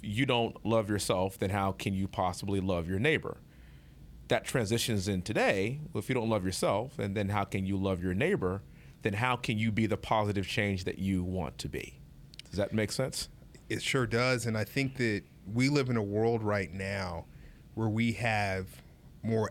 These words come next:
Speaker 2: access to information than we've ever had before.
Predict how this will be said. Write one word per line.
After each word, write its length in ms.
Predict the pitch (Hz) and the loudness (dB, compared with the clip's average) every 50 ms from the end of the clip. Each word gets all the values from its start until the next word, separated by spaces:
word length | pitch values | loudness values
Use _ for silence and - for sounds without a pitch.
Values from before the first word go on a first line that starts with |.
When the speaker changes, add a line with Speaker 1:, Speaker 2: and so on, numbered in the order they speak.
| - - | -2 -4
Speaker 2:
access 920 | - 113 120 - - - - - 123 110 107 104 - - - - - - - - | 0 0 0 0 -2 -6 -4 -2 -2 0 0 -2 -4 -6 -10 -12 -14 -14 -8 -8
to 140 | - 101 | -6 -2
information 880 | 98 110 107 - - 104 98 98 101 104 104 - - - 87 80 - 95 - - - - - - - - - - - - - - - - - | -2 -2 -2 -2 -4 -4 -2 -2 -2 -2 -2 -4 -4 -6 -8 -10 -10 -12 -14 -18 -20 -20 -18 -18 -18 -18 -18 -18 -20 -20 -20 -20 -14 -8 -4
than 160 | 110 107 107 | -2 0 0
we've 180 | 107 104 95 104 | 0 0 0 0
ever 220 | 101 92 95 90 | -2 -2 -4 -4
had 320 | - - 104 101 90 82 | -4 -2 -2 -2 -4 -6
before. 480 | 85 - - - - - - - - | -8 -14 -14 -16 -16 -16 -16 -16 -18